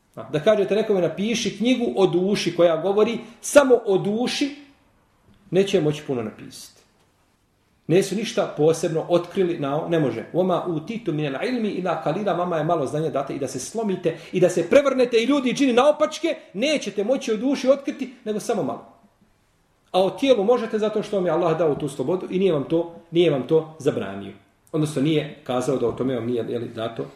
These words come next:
dato znanje. Pa je poslanik, sallallahu alejhi ve sellem, čekao, znači, dok mu ne dođe od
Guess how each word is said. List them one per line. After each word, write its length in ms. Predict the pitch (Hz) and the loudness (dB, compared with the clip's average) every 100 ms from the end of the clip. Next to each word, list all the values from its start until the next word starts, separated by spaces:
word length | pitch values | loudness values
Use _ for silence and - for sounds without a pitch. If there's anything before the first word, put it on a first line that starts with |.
| - _ | -20 _
dato 360 | - 113 120 147 - - _ | -10 -10 -6 -8 -8 -20 _
znanje. 300 | 113 110 98 - - - - | -10 -10 -8 -12 -14 -14 0
Pa 60 | 143 | 2
je 140 | 131 | 2
poslanik, 420 | 139 - 180 220 | 0 0 2 2
sallallahu 260 | - 131 180 | 0 0 0
alejhi 140 | 175 | -2
ve 80 | 135 | -2
sellem, 140 | 208 202 | -2 0
čekao, 200 | 175 131 | 0 2
znači, 220 | 160 139 | -2 -2
dok 160 | 120 | -4
mu 120 | 120 117 | -4 -2
ne 100 | 156 | 0
dođe 320 | 170 202 240 - - _ - _ | 0 2 -2 -2 -16 _ -20 _
od 180 | 175 175 | 0 0